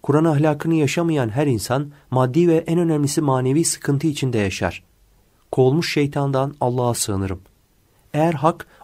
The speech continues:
onların heva, istek ve tutkularına uyacak olsaydı hiç tartışmasız gökler, yer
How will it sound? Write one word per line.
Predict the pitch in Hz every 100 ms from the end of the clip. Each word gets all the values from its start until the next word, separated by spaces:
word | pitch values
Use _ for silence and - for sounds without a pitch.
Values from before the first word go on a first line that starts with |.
| -
onların | 143 147 160 156
heva, | 143 127 131 143 _ -
istek | - 180 180
ve | 170
tutkularına | 175 160 165 160 160 160
uyacak | 143 139 131 120
olsaydı | 139 131 170 143 131 135 _ _
hiç | 180 -
tartışmasız | 165 156 - - 147 156 143
gökler, | 127 120 127 131 - 123
yer | 131 170